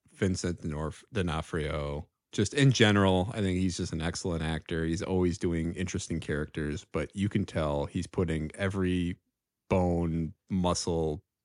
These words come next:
blood cell into Kingpin. And it's just,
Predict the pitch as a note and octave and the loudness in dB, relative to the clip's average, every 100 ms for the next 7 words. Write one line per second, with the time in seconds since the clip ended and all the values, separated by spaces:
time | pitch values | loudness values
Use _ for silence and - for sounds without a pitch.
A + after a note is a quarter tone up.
0 | _ _ _ - F2+ E2+ - D#2+ C#2 C#2 | _ _ _ 0 0 0 -2 -2 0 -2
1 | D2 E2+ - F#2+ E2 D#2+ - - E2 - | -2 -4 -2 -2 -2 -4 -6 -6 -4 0
2 | G2+ F#2+ - - - - _ _ G2 G2 | 2 2 -2 -12 -20 -20 _ _ 2 2
3 | F#2+ - G2+ F#2 - | 0 0 0 0 -2